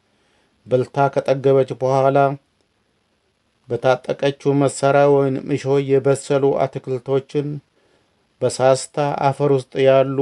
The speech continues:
ምግቦችን በጥርሷ ፈትፍጣ ሰው እንዳይጠቀምበት ታደርጋለች። የሚገርመው ግን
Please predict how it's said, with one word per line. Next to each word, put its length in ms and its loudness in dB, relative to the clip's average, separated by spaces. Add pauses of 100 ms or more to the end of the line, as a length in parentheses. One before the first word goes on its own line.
(100)
ምግቦችን 760 -2
በጥርሷ 420 -4 (160)
ፈትፍጣ 420 -10 (600)
ሰው 200 0
እንዳይጠቀምበት 1120 -2 (300)
ታደርጋለች። 720 2 (1200)
የሚገርመው 640 2
ግን 240 -2